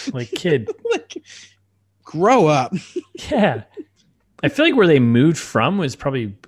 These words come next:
Speaker 2: well, wherever they were, well, they were obviously across, like, they drove through Ohio, so,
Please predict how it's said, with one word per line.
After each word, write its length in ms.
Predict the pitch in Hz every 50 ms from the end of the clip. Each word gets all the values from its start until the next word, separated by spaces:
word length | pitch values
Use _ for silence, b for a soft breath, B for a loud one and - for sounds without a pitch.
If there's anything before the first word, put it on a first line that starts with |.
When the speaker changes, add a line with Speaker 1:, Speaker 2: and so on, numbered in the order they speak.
| _ _ _ _ -
Speaker 2:
well, 160 | 151 131 120 110
wherever 240 | 110 147 214 240
they 120 | 180 120 107
were, 640 | 104 107 120 185 196 147 120 110 107 104 104 101 - _ -
well, 200 | 147 147 143 139
they 180 | 147 151 143 135
were 160 | 123 120 120
obviously 320 | 131 180 185 - - 117
across, 360 | 104 - - 139 120 - -
like, 300 | - - 139 131 107 -
they 160 | - - 117 110
drove 220 | 104 - 135 120
through 180 | - 131 107 101
Ohio, 460 | 92 107 139 151 123 113 107 104 107
so, 280 | - - 120 113 113